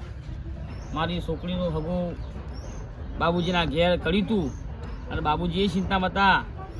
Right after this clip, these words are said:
કે દાપુ માગશી, પૈસા માગશી, દાગીના કરાવવાના છે, પરંતુ પરિસ્થિતિ આપણે જોવી પડે.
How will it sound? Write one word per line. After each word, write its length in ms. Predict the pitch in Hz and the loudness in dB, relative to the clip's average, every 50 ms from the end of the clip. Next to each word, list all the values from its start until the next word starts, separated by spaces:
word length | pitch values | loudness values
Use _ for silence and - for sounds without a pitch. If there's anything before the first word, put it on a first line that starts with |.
| - - - | -6 -2 2
કે 140 | 175 170 170 | 2 2 4
દાપુ 300 | 160 156 156 - 190 185 | 4 4 4 4 2 2
માગશી, 400 | 180 175 160 - - - 180 170 | 2 2 0 0 -2 -4 -4 -2
પૈસા 340 | - 165 143 127 160 175 | -2 -2 -2 0 0 2
માગશી, 320 | 175 170 160 - - 175 165 | 2 2 0 -2 -4 -4 -2
દાગીના 360 | 156 147 151 156 170 175 165 | -2 -2 0 0 0 0 0
કરાવવાના 440 | - 165 160 165 165 170 170 175 170 | 0 2 2 4 4 4 2 2 2
છે, 260 | 151 190 208 208 214 - - - - - - - - - - - | 4 4 2 2 2 -2 -6 -8 -10 -10 -10 -10 -10 -10 -8 -4
પરંતુ 500 | - 170 190 185 170 196 202 202 202 190 - - - - - - - - - - - - - - - - - - - | 0 0 0 2 2 4 4 4 4 2 -2 -6 -10 -10 -10 -10 -10 -8 -8 -8 -8 -8 -10 -12 -10 -10 -8 -2 2
પરિસ્થિતિ 460 | 175 180 196 208 - - 196 170 202 | 4 4 4 4 2 0 0 2 4
આપણે 240 | 202 190 190 190 180 | 4 4 4 4 2
જોવી 240 | 151 165 185 214 226 | 4 6 6 6 6
પડે. 460 | 185 214 214 226 233 277 - - - | 6 8 6 6 6 4 0 -6 -8